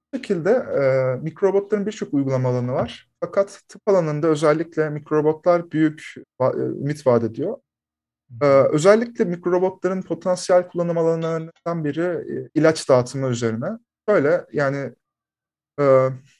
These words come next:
Speaker 1: bildiğiniz üzere mesela şu an belirli hastalıklar var çözülmesi çok zor olan. Örneğin kanser diyebiliriz buna. Kanserin belirli bir tedavisi yok, değil mi? Yani
Speaker 2: Hı hı.
Speaker 1: konvansiyonel terapi kemoterapidir. Kemoterapide ne oluyor? E, damardan ilacı veriyorsunuz.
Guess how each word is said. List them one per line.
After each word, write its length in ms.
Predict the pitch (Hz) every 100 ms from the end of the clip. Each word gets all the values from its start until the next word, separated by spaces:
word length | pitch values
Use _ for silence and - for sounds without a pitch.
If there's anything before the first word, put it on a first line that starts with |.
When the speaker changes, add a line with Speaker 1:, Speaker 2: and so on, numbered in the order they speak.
| _ 160
Speaker 1:
bildiğiniz 340 | 160 170 170
üzere 140 | 160
mesela 360 | 147 156 139 139 _ _ _ _ _ _ _ _ _ 160
şu 40 |
an 280 | 151 151 120 _ - -
belirli 260 | 143 147 151
hastalıklar 520 | 147 151 151 165 156
var 200 | 135 131
çözülmesi 420 | 135 123 120 -
çok 220 | - -
zor 120 | 123 110
olan. 200 | 113 120
Örneğin 480 | 127 123 120 117
kanser 520 | - 135 127 147 131 117
diyebiliriz 460 | 117 120 107 107
buna. 160 | 107 135 _ _ _ -
Kanserin 600 | 123 - 127 131 123 _ _ -
belirli 300 | 143 147 139
bir 40 |
tedavisi 500 | 135 131 127 139 -
yok, 220 | 113 -
değil 120 | 151 160
mi? 220 | 113 123 _ _ _ _ _ -
Yani 100 | 120
Speaker 2:
Hı 40 | 120
hı. 20 |
Speaker 1:
konvansiyonel 640 | 117 139 143 147 151 151
terapi 460 | 147 123 120 170 165
kemoterapidir. 880 | 165 143 143 147 143 143 156 - -
Kemoterapide 640 | - 165 160 175 165 165 170
ne 60 |
oluyor? 460 | 185 120 123 180 226 _ _ _ _ _ _ -
E, 160 | 120 120
damardan 420 | 143 156 151 160
ilacı 260 | 151 151 156
veriyorsunuz. 640 | 165 165 - 131 -